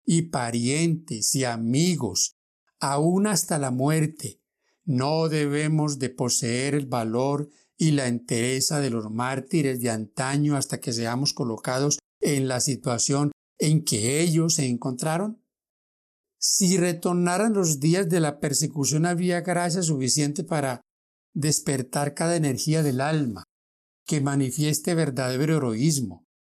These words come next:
Los discípulos no fueron dotados del valor y la fortaleza de los mártires hasta que necesitaron esa gracia". O sea, hasta que llegó el momento,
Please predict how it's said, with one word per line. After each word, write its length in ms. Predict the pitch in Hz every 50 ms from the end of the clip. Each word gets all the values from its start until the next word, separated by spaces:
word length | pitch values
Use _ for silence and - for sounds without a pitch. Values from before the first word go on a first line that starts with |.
| _ _
Los 320 | - 160 165 151 147 131
discípulos 720 | 143 147 135 - - 175 180 185 165 165 220 208 196 165
no 160 | 165 160 151 147
fueron 320 | 175 175 165 180 180 170
dotados 540 | 147 143 131 - - 143 139 151 165 165 160
del 180 | 165 151 143
valor 460 | 123 117 135 127 123 123 135 143 156 165
y 40 |
la 240 | 165 165 151 - _ _ _ _ _ _ _ _ _ _ _ _ _
fortaleza 880 | - - 156 147 135 - - 139 123 117 117 127 143 156 156 - 175 165
de 100 | 165 156
los 220 | 139 131 117 117
mártires 640 | 120 127 135 143 143 143 - 170 160 160 160 - - - _ _ _ _ _ _ _
hasta 720 | - 143 143 143 131 - - - _ - 156 139 135 135 -
que 380 | - - 147 135 135 - - _ _ _
necesitaron 880 | - 156 143 127 - 139 127 120 117 117 - 139 135 143 147 156 160
esa 240 | 156 147 - 160 147
gracia". 480 | 139 151 160 160 156 - 208 220 247 -
O 1300 | _ _ _ _ _ _ _ _ _ _ _ _ _ _ _ _ _ _ _ _ _ _ _ _ - -
sea, 300 | 160 160 180 - - - -
hasta 360 | 160 151 135 - - 151 131
que 140 | 123 156 131
llegó 600 | 120 127 123 113 123 147 160 165 180 208 - -
el 200 | 175 160 160 151
momento, 720 | 147 123 117 123 139 151 156 156 151 - 208 226 247 -